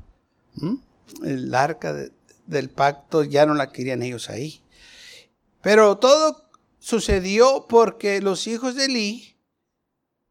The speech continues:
es-, estaban pecando y esto afectó la moralidad de todo el pueblo y la gente empezó a pecar por causa de ellos. Aquí es donde viene entonces en existencia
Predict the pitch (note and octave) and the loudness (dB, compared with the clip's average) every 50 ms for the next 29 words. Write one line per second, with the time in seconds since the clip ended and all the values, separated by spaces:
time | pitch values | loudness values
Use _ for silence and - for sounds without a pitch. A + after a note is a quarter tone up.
0 | _ _ _ _ _ _ _ _ _ - F#3+ F3 - - - - - - - - | _ _ _ _ _ _ _ _ _ -4 -4 -4 -4 -6 -10 -14 -20 -20 -12 -8
1 | G#3 F3 - - - G3+ F#3+ G#3 G#3+ A3+ A3+ A3+ A3 - A#3 A3+ A3+ A3 G3+ F#3 | -6 -6 -6 -2 4 6 6 6 6 4 2 2 -2 -4 -6 -2 4 6 6 6
2 | F#3 F#3+ G#3 A3+ A3+ G#3+ G3 F#3 F#3+ F#3 F3+ - C4 A#3 A3 G#3 - A3+ G#3+ A3+ | 6 4 0 0 0 0 0 0 0 0 -2 -2 0 0 0 0 -2 -4 -4 -4
3 | _ - F#3+ F#3+ G3 G#3+ G#3+ G#3+ G#3+ G3+ F#3+ F#3+ F#3+ F#3+ F3+ F3+ F3+ F3 F3 E3+ | _ 2 4 4 4 4 2 2 0 0 0 0 -2 -2 -2 -2 -2 -4 -4 0
4 | D#3+ D#3+ D#3+ E3+ F#3 G3+ G#3+ G#3+ - F#3 F3 D#3+ D#3 - - F3 F3 F#3 G3 G3 | 2 4 4 6 4 4 2 -2 -4 -4 -4 -4 -4 0 2 2 4 4 2 0
5 | G3 G3 - - F#3 E3+ D#3 D#3 E3 F#3+ G#3 G#3 - F#3 F#3 F3 D#3 C3+ - - | -2 -4 -2 2 4 4 4 4 2 -2 -4 -4 -4 0 2 2 2 2 0 -2
6 | E3 E3 E3 - F#3 F#3 F3 E3+ E3+ D#3+ D3 - - D#3+ E3 E3 D#3+ D#3 - - | -4 -2 -2 -2 -4 -4 -2 -2 -2 -2 -2 -2 -2 0 2 2 2 0 0 -2
7 | D#3+ D#3 D#3 - - B2+ C3+ C#3+ D#3 - _ - - - - - - _ _ _ | -4 -4 -2 0 0 2 2 2 -2 -6 _ -20 -20 -20 -20 -20 -20 _ _ _
8 | - D#3 D3 C#3+ D3 - C#3 C#3+ C#3 C#3 - - - C3+ C#3 C#3 C#3 C#3 _ _ | 0 0 0 2 0 2 4 4 4 2 -2 -4 -6 -4 -6 -6 -8 -12 _ _
9 | - C#3 C#3 E3+ A#3 C4 A3 D3+ - - _ _ _ _ _ _ _ _ _ _ | -8 -6 -4 -4 -4 -6 -8 -12 -16 -20 _ _ _ _ _ _ _ _ _ _
10 | _ _ _ _ _ _ _ _ _ - - - - _ _ - _ - G3 G3 | _ _ _ _ _ _ _ _ _ -20 -20 -20 -20 _ _ -10 _ -2 -2 -2
11 | - - B3+ D#4 F4 E4 - F#4 F4 F4 E4+ D#4+ C#4 B3+ A#3+ A#3 A3 G#3+ A3 B3+ | 0 2 4 4 4 4 2 0 0 0 -2 -2 0 0 0 0 0 0 0 -2
12 | F4+ F#4+ - - - _ - G#3+ G3+ G3+ G#3+ A3 A3 G#3 B3+ B3+ A#3 A#3+ A#3 A3 | -4 -4 -8 -14 -16 _ -8 -8 -4 -2 -2 -2 -2 -2 -6 -8 -8 -8 -8 -8
13 | G#3 - A#3+ G#3+ - - - G3+ F#3+ F3+ F3 - G3 F3+ - - - | -10 -10 -12 -12 -10 -6 -4 -4 -4 -4 -6 -6 -6 -6 -6 -8 -12